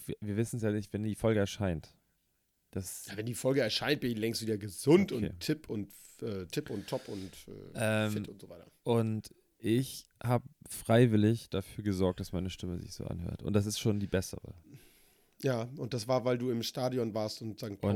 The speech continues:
Speaker 2: Pauli,
Speaker 1: ich hab einfach durch
Speaker 2: äh,
Speaker 1: das ganze
Speaker 2: nicht
Speaker 1: Woche-
Speaker 2: aufgestiegen ist.
Speaker 1: Ja, danke.
Speaker 2: Ja.
Speaker 1: An, wenn diese Folge erschien-
Speaker 2: Aber H S V vielleicht noch. Guck mal, da
Speaker 1: Ja,
Speaker 2: kann,
Speaker 1: ja,
Speaker 2: das kann ich
Speaker 1: wenn
Speaker 2: doch
Speaker 1: die
Speaker 2: freuen,
Speaker 1: Folge
Speaker 2: dann wenigstens.
Speaker 1: erscheint, nee, an dem Tag wird, also wie,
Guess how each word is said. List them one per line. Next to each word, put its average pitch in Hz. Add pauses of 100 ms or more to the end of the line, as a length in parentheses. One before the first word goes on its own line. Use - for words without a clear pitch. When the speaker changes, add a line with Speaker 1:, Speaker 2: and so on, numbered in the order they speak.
(120)
Speaker 2:
Pauli, 101 (360)
Speaker 1:
ich 95
hab 98
einfach 95 (100)
durch 98
Speaker 2:
äh, 107
Speaker 1:
das 104
ganze 104
Speaker 2:
nicht 139
Speaker 1:
Woche- 120
Speaker 2:
aufgestiegen 107
ist. - (340)
Speaker 1:
Ja, 85 (180)
danke. - (460)
Speaker 2:
Ja. 113 (1200)
Speaker 1:
An, 113 (100)
wenn 123
diese 143
Folge 135
erschien- 127
Speaker 2:
Aber 196
H 214
S -
V 247
vielleicht 120
noch. 95
Guck 160
mal, 135
da 110
Speaker 1:
Ja, 113
Speaker 2:
kann, 139
Speaker 1:
ja, 131
Speaker 2:
das 104
kann 160
ich 139
Speaker 1:
wenn 143
Speaker 2:
doch 139
Speaker 1:
die 147
Speaker 2:
freuen, -
Speaker 1:
Folge 147
Speaker 2:
dann 135
wenigstens. 131
Speaker 1:
erscheint, 143 (760)
nee, 139
an 143
dem 120
Tag - (380)
wird, -
also 117
wie, 113